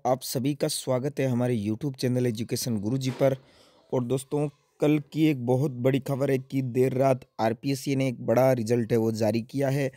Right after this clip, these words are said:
और वो कौन सा रिजल्ट है, ग्रुप टू का एक रिजल्ट है वो जारी हुआ है, तो आपको हम बताएंगे उस बारे में। उससे पहले दोस्तों, यदि अभी तक आपने हमारे इस YouTube चैनल को सब्सक्राइब नहीं किया तो सब्सक्राइब करें और बेल का आइकन दबाएं,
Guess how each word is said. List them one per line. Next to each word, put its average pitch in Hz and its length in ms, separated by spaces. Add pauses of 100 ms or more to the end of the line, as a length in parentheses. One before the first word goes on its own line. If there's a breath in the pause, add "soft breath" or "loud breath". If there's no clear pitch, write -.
(580 soft breath)
और 143 160
वो 147 140
कौन 151 320
सा 170 120
रिजल्ट 147 440
है, 147 220 (400 soft breath)
ग्रुप 139 340 (100)
टू 160 120
का 151 160
एक 139 120
रिजल्ट 127 340
है 139 60
वो 127 120
जारी 120 260
हुआ 117 180
है, 120 100
तो 120 420
आपको 104 260
हम 127 180
बताएंगे 135 360
उस 131 120
बारे 120 200
में। 120 160 (1700 loud breath)
उससे 147 260
पहले 143 260
दोस्तों, 139 360
यदि 127 280
अभी 127 160
तक 131 160 (120)
आपने 113 280
हमारे 120 520
इस - 180
YouTube 117 420
चैनल 127 280
को 120 100
सब्सक्राइब 110 540
नहीं 107 260
किया 117 160
तो 110 120
सब्सक्राइब 110 500
करें 117 160
और 110 120
बेल 104 200
का - 160
आइकन 110 320
दबाएं, 117 280